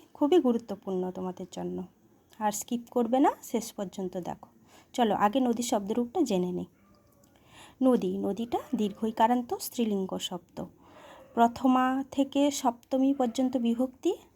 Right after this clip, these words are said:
আর সপ্তমী বিভক্তি, আর এক বচন, দ্বিবচন, বহুবচন। দেখো প্রথমাতে আছে নদী, নদ্যৌ, নদ্য,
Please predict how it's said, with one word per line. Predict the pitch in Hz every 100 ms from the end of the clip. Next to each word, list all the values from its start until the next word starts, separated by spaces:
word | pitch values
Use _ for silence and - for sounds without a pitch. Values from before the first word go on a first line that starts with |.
| _ _ _ _ _ _
আর | 208 208 202 208 - - -
সপ্তমী | - 254 - 277
বিভক্তি, | 262 269 285 - 381 -
আর | 247 214 202
এক | - 233
বচন, | 233 262 311
দ্বিবচন, | 277 226 233 247 415
বহুবচন। | 247 226 180 180 - 180 - _ - - -
দেখো | 254 247
প্রথমাতে | 220 220 226 262 269 294
আছে | 277 233
নদী, | 208 214 214 302
নদ্যৌ, | 320 220 185 - 320 415
নদ্য, | 247 185 - 190